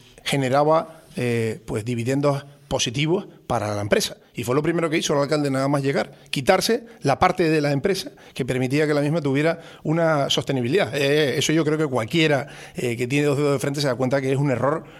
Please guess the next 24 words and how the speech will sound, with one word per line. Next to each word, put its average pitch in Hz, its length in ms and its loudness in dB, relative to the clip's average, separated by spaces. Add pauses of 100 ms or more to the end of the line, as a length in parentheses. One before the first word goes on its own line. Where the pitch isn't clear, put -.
(120)
garrafal. 117 460 0 (160)
Pero 131 240 0
eso, 196 260 -2
eso 202 200 2
es 190 40 4
lo, 190 240 2
lo 156 160 0
único 254 560 0
que 151 120 0
ha 147 40 4
hecho 151 260 2
a 135 120 6
día 139 260 2
de 131 140 2
hoy, 156 240 2 (260)
eh, 143 220 0
el 147 100 0
alcalde, 175 320 0
más, 170 400 0 (140)
más, 165 260 0 (180)
insisto, 185 400 -4
no, 147 540 -6
no 127 160 0
quiero, 135 280 0